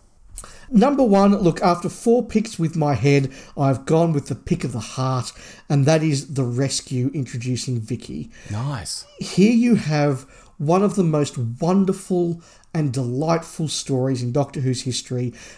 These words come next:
Speaker 1: and it's all about introducing a really underrated and magnificent companion in Vicky. Vicky is very quickly shown to have dimensions that, frankly, Susan never quite got.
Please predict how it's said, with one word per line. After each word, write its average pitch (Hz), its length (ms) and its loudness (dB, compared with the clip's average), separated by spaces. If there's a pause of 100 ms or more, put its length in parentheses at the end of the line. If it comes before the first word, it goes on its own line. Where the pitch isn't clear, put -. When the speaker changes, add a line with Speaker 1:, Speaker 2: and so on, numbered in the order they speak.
(360)
Speaker 1:
and 156 100 2
it's - 320 -2
all 233 320 4
about 156 640 -2
introducing 131 920 -4 (320)
a 135 120 0
really 208 520 4
underrated 143 760 2
and 131 220 -4
magnificent 147 640 -4
companion 117 640 -4 (380)
in 127 180 0
Vicky. 120 480 -6 (260)
Vicky 208 520 2
is 131 100 2
very 170 380 4
quickly 175 360 -2
shown 143 360 2
to 135 140 2
have 131 460 0 (460)
dimensions 170 680 2
that, 165 120 2
frankly, 180 600 0
Susan 160 460 4
never 147 240 2
quite 135 500 -2
got. 101 340 -6